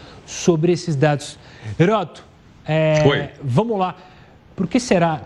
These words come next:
Speaker 1: que o, essas diferenças tão grandes, né, da Espanha pra Itália, do Brasil pra China, é, é, deixa muita gente confuso, né? Essa história do coronavírus tá deixando a gente completamente confuso em vários aspectos.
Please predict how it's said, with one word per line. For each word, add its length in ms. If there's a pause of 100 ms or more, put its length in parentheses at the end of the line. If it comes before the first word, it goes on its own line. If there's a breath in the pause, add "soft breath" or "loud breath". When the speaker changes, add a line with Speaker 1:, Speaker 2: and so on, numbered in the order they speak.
Speaker 1:
que 260
o, 420
essas 540
diferenças 720
tão 160
grandes, 320
né, 160
da 100
Espanha 420
pra 140
Itália, 400
do 100
Brasil 520 (220 loud breath)
pra 160
China, 520 (340 loud breath)
é, 60
é, 400 (340)
deixa 260
muita 280
gente 200
confuso, 580
né? 220 (220)
Essa 200
história 300
do 80
coronavírus 440
tá 60
deixando 240
a 40
gente 180
completamente 500
confuso 400
em 40
vários 280
aspectos. 480